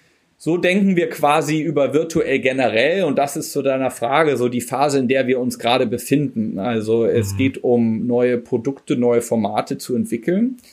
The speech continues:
Speaker 1: ähm, und im zweiten Schritt dann zu gucken, wie lassen sich diese, äh, Formate monetarisieren. Und, ähm, ich würde sagen, auf, äh, der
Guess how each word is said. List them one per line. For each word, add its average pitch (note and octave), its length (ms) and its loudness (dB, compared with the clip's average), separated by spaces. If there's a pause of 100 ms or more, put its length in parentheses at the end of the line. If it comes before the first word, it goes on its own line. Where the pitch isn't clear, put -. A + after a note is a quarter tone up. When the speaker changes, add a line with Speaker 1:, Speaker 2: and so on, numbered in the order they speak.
(260)
Speaker 1:
ähm, B2 260 0
und C#3 140 2
im A#2+ 100 2
zweiten D3+ 460 2
Schritt - 300 0
dann C#3 200 2
zu C3+ 140 -4
gucken, C3 580 -2 (200)
wie C#3 100 -4
lassen C#3+ 320 0
sich B2+ 160 -4
diese, B2 500 0 (280)
äh, A#2+ 180 0
Formate A#2 500 0
monetarisieren. A#2 1000 0
Und, G#2 260 -8 (320)
ähm, G#2+ 340 -6
ich - 160 -14
würde A#2+ 200 0
sagen, A#2 400 2
auf, A#2 480 0
äh, A#2 220 0
der A2+ 420 -2